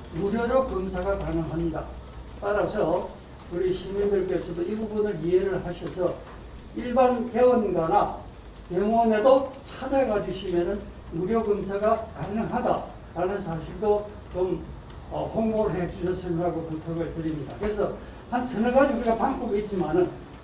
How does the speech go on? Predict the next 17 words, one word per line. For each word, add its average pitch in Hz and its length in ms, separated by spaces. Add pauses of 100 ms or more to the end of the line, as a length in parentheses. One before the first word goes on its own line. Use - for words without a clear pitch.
(100)
우선 285 480
일 247 160
차적으로는 190 920 (540)
그 156 320
보건소에서 202 1000 (640)
야간 233 380
근무를 247 580
시작한다라는 185 1300
사실과 170 720 (360)
두 175 120
번째는 214 640
뭐 220 280 (280)
방금 233 300
말씀대로 190 640
우리 202 100
시장님 214 400
말씀대로, 185 720